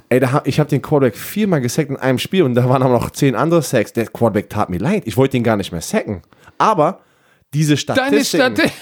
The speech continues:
Speaker 1: die Statistiken zählen für deine reguläre Saison. Also ob, egal wen du spielst in diesen zwölf Spielen,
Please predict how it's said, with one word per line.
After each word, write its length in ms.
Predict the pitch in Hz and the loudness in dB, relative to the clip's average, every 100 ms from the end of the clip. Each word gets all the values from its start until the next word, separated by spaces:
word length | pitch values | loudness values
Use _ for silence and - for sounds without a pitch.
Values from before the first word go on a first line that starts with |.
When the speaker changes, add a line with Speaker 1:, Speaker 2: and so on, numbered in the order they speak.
| - - | -12 -6
Speaker 1:
die 80 | 147 | -2
Statistiken 920 | - 320 - - 370 - 302 190 165 | 0 0 -2 -2 -2 0 -2 0 -4
zählen 640 | - - 262 240 190 240 294 _ _ | -4 -2 2 4 2 0 -6 _ _
für 260 | - 165 | -6 -2
deine 360 | 165 165 160 143 | 2 2 2 2
reguläre 520 | 170 165 170 175 170 | 2 2 2 2 2
Saison. 440 | 160 143 202 175 113 | 0 0 0 0 0
Also 320 | 139 135 135 | 0 2 2
ob, 200 | 147 - | 0 -2
egal 400 | 151 151 190 247 | -4 0 2 2
wen 140 | 240 | 0
du 100 | 220 | -2
spielst 480 | 208 - 226 170 - | -4 -2 2 2 0
in 80 | 147 | -2
diesen 220 | 147 139 | -2 -2
zwölf 300 | - 180 165 | -2 2 2
Spielen, 460 | - 330 262 196 | 0 -2 0 0